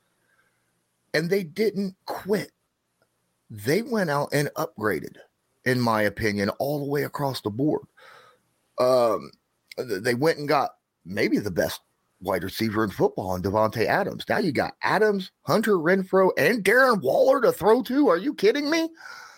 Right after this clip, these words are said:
That's stupid good. Josh Jacobs,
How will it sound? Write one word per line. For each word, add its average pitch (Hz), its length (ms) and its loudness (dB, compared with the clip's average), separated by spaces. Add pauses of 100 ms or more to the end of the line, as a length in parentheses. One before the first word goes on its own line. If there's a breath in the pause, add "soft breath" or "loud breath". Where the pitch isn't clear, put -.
(260 loud breath)
That's 269 180 2
stupid 254 640 -2
good. 175 360 2 (720 soft breath)
Josh 262 300 0
Jacobs, 214 640 -2